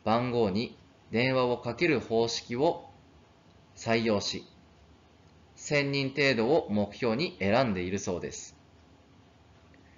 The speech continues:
このように、偏りのないように募集団から標本を取り出すことを無作為に抽出する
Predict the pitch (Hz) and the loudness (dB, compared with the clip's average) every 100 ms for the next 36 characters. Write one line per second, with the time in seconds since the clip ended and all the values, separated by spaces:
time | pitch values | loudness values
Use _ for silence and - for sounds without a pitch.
0 | _ - - 160 202 226 214 131 - - | _ -20 -4 4 8 8 8 4 -2 -10
1 | - - - - - - - 123 165 175 | -20 -20 -20 -20 -20 -12 -6 2 6 6
2 | 170 165 160 - 98 123 165 160 135 113 | 6 2 0 -2 0 2 4 4 2 2
3 | 104 139 139 - - - - - - 101 | 0 -2 -6 -18 -20 -20 -20 -20 -8 -4
4 | 101 151 156 123 104 92 78 - - - | 0 2 4 2 0 -2 -4 -8 -18 -16
5 | - 127 123 127 120 120 160 - - - | -2 0 0 2 2 4 2 2 -12 -8
6 | 113 127 131 - - - 151 143 - - | -4 0 0 -2 -8 0 2 2 0 -8
7 | - - - - - 107 113 226 - 131 | -20 -20 -20 -20 -6 -2 2 2 2 0
8 | 104 135 170 - - - 123 143 143 - | 2 0 -2 -8 -16 -6 -2 0 -2 -6
9 | 131 - 110 110 | -8 -6 -4 -4